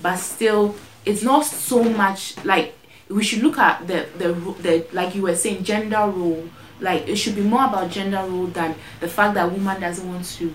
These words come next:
settle down or she doesn't want to be the, uh, submissive one. It should be more about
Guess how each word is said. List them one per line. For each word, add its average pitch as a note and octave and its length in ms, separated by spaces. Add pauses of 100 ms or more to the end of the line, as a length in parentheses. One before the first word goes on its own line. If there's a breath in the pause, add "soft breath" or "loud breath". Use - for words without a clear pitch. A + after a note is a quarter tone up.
settle G3 600
down F3+ 600 (220 loud breath)
or F3 220
she E3+ 180
doesn't F#3 320
want F#3 200
to F3+ 100 (160)
be F#3 280 (300 loud breath)
the, D#3+ 300 (120)
uh, D#3 280
submissive F3+ 800
one. E3+ 240
It F3 40
should F#3 220
be A3 80
more G#3+ 280
about E3 320